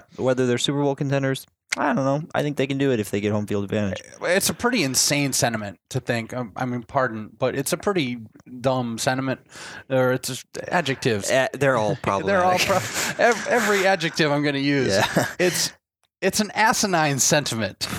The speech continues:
Speaker 1: Wow, beautiful.
Speaker 2: To, to think to yourself, the Packers aren't good, because they would be at a disadvantage if they had to go to, on the road and play the San Francisco forty-niners or the Seattle Seahawks.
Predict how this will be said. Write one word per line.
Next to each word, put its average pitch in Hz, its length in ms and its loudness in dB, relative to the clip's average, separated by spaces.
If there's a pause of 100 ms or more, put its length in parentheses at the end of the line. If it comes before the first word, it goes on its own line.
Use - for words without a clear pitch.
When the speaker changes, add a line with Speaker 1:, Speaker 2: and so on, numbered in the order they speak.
Speaker 1:
Wow, 117 260 2
beautiful. 110 420 -2 (320)
Speaker 2:
To, 165 300 2
to 175 240 0
think 202 360 -2
to 190 100 2
yourself, 147 840 0
the 135 80 -2
Packers 190 400 2
aren't 175 340 -2
good, 113 400 2 (380)
because 139 420 0
they 156 140 4
would 180 140 2
be 147 140 2
at 127 80 2
a 120 60 0
disadvantage 139 760 0
if 127 80 -4
they 127 120 0
had 156 180 2
to 135 60 -6
go 143 200 2
to, 131 100 4
on 123 140 0
the 113 60 -2
road 131 300 0
and 110 140 -8
play 120 260 0
the 107 140 -6
San 156 280 0
Francisco 139 500 -6
forty-niners 123 680 -2
or 107 40 -6
the 98 120 -8
Seattle 117 340 0
Seahawks. - 640 -2